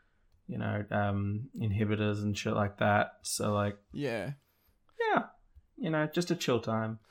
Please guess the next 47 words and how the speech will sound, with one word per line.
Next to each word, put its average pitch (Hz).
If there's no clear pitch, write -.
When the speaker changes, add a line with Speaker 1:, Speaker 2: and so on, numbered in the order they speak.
Speaker 2:
Oh, 247
I 233
think 330
it -
would 381
have 339
been 262
cool 208
if 196
there 185
were 175
s-, 190
a 165
few 180
more 170
activities, 160
at 160
least 180
maybe 165
when 156
you 160
get 151
to 170
the 147
next 151
area. 165
I 214
appreciated 247
how 185
you 160
have 156
those, 151
like, 135
subways 156
open 151
up, 139
even 143
though 135
they're 139
basically 139
kinda 131
just, 127
uh, 123
glorified, 135
uh, 101
like, 95
Speaker 1:
Fast -